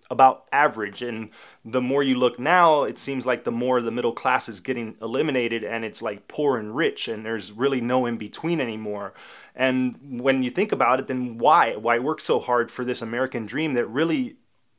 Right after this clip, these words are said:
only profits the people who are already very wealthy, and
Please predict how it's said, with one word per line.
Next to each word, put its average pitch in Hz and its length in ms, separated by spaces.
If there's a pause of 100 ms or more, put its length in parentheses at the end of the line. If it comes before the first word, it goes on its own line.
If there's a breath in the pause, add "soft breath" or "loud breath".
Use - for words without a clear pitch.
(180)
only 147 300
profits - 720 (600 loud breath)
the 120 240
people 143 280
who 131 160
are 120 140
already 131 360
very 120 320
wealthy, 110 680
and 117 360